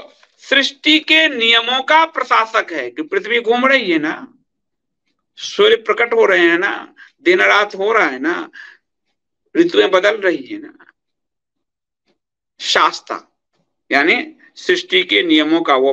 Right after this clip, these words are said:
प्रकाशक है, वो शासक है और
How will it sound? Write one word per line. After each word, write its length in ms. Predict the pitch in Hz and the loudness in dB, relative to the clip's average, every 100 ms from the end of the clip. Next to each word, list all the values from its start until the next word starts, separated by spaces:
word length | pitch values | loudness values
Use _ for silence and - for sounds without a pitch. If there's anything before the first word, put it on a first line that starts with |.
| 123 - | -2 -8
प्रकाशक 540 | 123 135 147 202 196 | -4 0 0 0 0
है, 140 | 240 220 - _ _ _ _ _ _ _ _ _ _ _ - | 0 0 -6 _ _ _ _ _ _ _ _ _ _ _ -6
वो 100 | 135 | -4
शासक 520 | - 120 135 185 - | 0 0 0 -2 0
है 320 | 226 208 - _ _ _ _ _ _ _ _ _ _ _ _ _ _ _ _ _ _ _ _ _ _ | 0 0 -6 _ _ _ _ _ _ _ _ _ _ _ _ _ _ _ _ _ _ _ _ _ _
और 360 | - 202 262 294 | 2 4 4 2